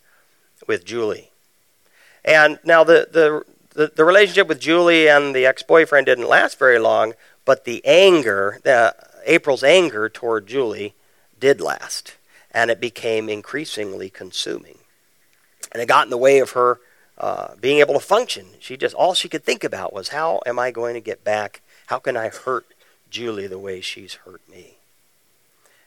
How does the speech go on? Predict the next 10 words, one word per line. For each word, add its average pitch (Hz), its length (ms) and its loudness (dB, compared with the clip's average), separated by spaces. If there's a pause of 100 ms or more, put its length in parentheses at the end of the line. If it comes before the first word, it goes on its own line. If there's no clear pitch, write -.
And, 113 300 -2 (340)
and 117 300 -4
the 123 180 -4
only 202 200 8
way 175 200 6
she 165 360 -4
could 156 360 0
move 147 380 -6
past - 380 -10
that 92 240 -16